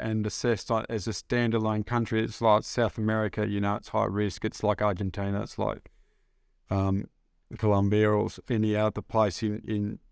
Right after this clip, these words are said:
in, um, in South America. But,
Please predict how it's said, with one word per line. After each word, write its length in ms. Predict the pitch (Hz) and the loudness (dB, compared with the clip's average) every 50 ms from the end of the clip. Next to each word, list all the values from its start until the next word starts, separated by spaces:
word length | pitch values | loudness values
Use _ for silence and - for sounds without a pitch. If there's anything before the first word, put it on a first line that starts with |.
| _ _ _ _ - - | _ _ _ _ -4 0
in, 440 | 117 107 107 104 104 104 - 110 - - | 0 2 2 0 0 -2 -4 -6 -6 -4
um, 520 | 110 110 107 101 101 101 101 104 110 110 - _ _ _ _ _ _ _ - | -2 -2 0 0 0 -2 -2 -4 -6 -10 -14 _ _ _ _ _ _ _ -6
in 140 | 123 113 104 | -2 -2 -2
South 260 | - 120 113 104 - | 2 2 0 0 2
America. 540 | 110 110 107 110 113 113 107 - 107 101 - - - - _ _ _ _ _ - | 0 -2 0 0 0 0 -2 -2 -6 -8 -8 -8 -16 -20 _ _ _ _ _ -4
But, 280 | 110 110 110 110 - | 0 0 0 0 -2